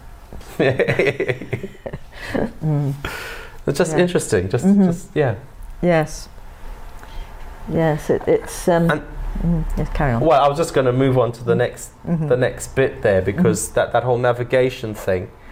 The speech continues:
Speaker 2: Mm.
Speaker 1: Um, and, and he starts to suggest, um, will radical hospitality possibly be
Speaker 2: Yeah.
Speaker 1: the answer?
Speaker 2: Yes.
Speaker 1: Even in a, even in a hostile environment
Speaker 2: Mm.
Speaker 1: where we might find ourselves,
Speaker 2: Mm.
Speaker 1: maybe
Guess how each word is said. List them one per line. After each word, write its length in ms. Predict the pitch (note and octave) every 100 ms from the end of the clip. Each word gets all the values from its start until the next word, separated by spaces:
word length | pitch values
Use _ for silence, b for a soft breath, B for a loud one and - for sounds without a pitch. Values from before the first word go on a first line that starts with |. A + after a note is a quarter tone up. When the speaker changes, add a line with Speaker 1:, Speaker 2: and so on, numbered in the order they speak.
| -
Speaker 2:
Mm. 240 | F3 D#3+
Speaker 1:
Um, 380 | A2+ A2+ A2+ A2+ - - - - - - - -
and, 220 | B2+ B2+
and 140 | B2+
he 60 | B2+
starts 460 | - D#3+ F3 F3+ -
to 80 |
suggest, 720 | C3 B2 - G#2+ G#2+ - - - - B B B B -
um, 720 | A2 A2+ A2 A2+ A2+ - - - - -
will 360 | A#2+ B2 B2+
radical 460 | A2 B2 B2+ B2+ A#2+
hospitality 920 | B2 A#2+ - - - B2+ B2 - G2 -
possibly 640 | - A#2+ B2 C3+ A#2 G#2
be 160 | G2+ G#2
Speaker 2:
Yeah. 180 | G#2 G#2+
Speaker 1:
the 100 | G#2+
answer? 640 | A2 G2+ - - - - - F3
Speaker 2:
Yes. 420 | E3+ D3+ - - - -
Speaker 1:
Even 280 | C3+ C#3 C#3
in 140 | C3
a, 140 | B2 B2+
even 260 | C#3+ C#3+
in 120 | C3+ B2
a 80 |
hostile 680 | A2+ D3 C#3+ - - A#2 A2+
environment 880 | A2+ A2 A#2 B2+ B2+ A2 F#2 - A#2
Speaker 2:
Mm. 80 | -
Speaker 1:
where 100 | G2+
we 100 | G2+
might 260 | G#2+ G#2
find 360 | - A2 A2 G2+
ourselves, 560 | F#2+ G2 D#2 E2+ D#2+
Speaker 2:
Mm. 40 | -
Speaker 1:
maybe 540 | G2+ A2 A2 A2 G#2